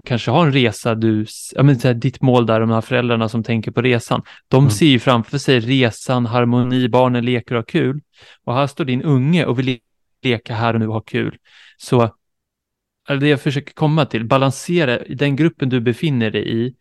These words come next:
Speaker 1: balansera den energin och försök liksom se vad är det ni vill manifestera tillsammans. För ofta vill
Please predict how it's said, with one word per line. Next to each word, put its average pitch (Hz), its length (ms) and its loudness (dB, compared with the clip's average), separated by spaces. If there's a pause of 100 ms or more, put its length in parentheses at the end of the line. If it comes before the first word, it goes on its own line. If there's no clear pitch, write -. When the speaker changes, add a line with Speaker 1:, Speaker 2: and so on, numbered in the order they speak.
(380)
Speaker 1:
balansera 143 680 2
den 123 180 2
energin 110 680 0
och 123 160 -10
försök 127 460 -2
liksom 113 440 -2 (340)
se - 240 0
vad 117 220 2
är 113 80 4
det 117 100 2
ni 120 240 2
vill 113 140 0
manifestera 113 800 -2 (580)
tillsammans. 135 640 -2
För - 100 -4
ofta - 220 0
vill 143 320 0